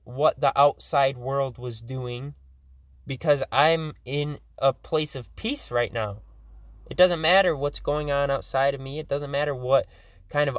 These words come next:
obstacles there are. You know, as long as I'm at peace, you know, I'll just keep finding peace. I'll keep finding things to feel, uh, peaceful towards. Um, and yeah, I don't know. That's just, like,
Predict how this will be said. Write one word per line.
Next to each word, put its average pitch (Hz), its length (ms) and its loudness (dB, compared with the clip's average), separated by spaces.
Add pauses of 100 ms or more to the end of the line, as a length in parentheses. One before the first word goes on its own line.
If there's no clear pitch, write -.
obstacles 127 800 0
there 120 220 4
are. 127 320 4
You 135 100 -8
know, 135 180 0
as 143 140 -4
long 151 220 0
as 139 140 -4
I'm 151 280 -2
at 139 280 -2
peace, - 640 -12 (340)
you 120 100 -10
know, 131 120 -2
I'll 131 160 4
just 135 180 -8
keep - 260 -14
finding 147 640 -2
peace. - 500 -10
I'll 123 140 0
keep - 280 -16
finding 131 380 -2
things 135 400 -8
to 123 120 -6
feel, 139 380 -4 (720)
uh, 117 160 2 (100)
peaceful 117 540 -6 (160)
towards. 110 640 -4 (1400)
Um, 120 420 0 (600)
and 147 160 -4
yeah, 185 320 4
I 156 140 4
don't 180 160 4
know. 175 160 6
That's 139 260 4
just, 190 240 -2
like, 175 220 2